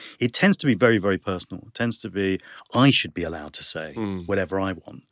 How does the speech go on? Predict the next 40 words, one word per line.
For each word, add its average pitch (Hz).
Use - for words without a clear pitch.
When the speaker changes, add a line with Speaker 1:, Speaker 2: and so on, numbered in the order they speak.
Speaker 1:
And 110
if 120
you 113
then, 101
you 113
know, 90
call 95
someone, 90
and 98
this -
is, -
I 90
guess, 98
what 95
his 85
court 120
case 82
is -
about, 82
is 104
that, 107
you 104
know, 98
he, 120
he's 117
saying, 95
"Well, 92
you 101
know, 90
you, 117
you 120
call 107
me 95
racist, 87
and 95
that 98
is 95
a 98
slur. 127
And 95